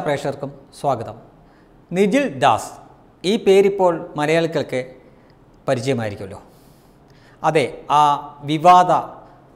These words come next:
കൊലപാതക കേസിലെ പ്രതി എന്നാരോപിക്കപ്പെടുന്ന വ്യക്തിയാണ് ഇയാൾ. അതായത്, ഈ നിജിൽ ദാസ് പോലീസിൽ നിന്ന് മുങ്ങി നടക്കുകയായിരുന്നോ?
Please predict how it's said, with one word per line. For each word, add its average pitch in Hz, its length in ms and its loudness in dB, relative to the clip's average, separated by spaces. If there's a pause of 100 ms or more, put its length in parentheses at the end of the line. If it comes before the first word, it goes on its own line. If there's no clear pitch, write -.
(200)
കൊലപാതക 165 580 4 (100)
കേസിലെ 139 400 -6 (160)
പ്രതി 139 280 -4 (280)
എന്നാരോപിക്കപ്പെടുന്ന 131 880 -4 (100)
വ്യക്തിയാണ് 95 420 -10 (1300)
ഇയാൾ. 180 180 8 (520)
അതായത്, 240 260 6 (160)
ഈ - 20 2 (320)
നിജിൽ 185 320 0
ദാസ് 110 240 -2 (540)
പോലീസിൽ 247 500 6
നിന്ന് 208 280 0
മുങ്ങി 208 260 2
നടക്കുകയായിരുന്നോ? 117 600 0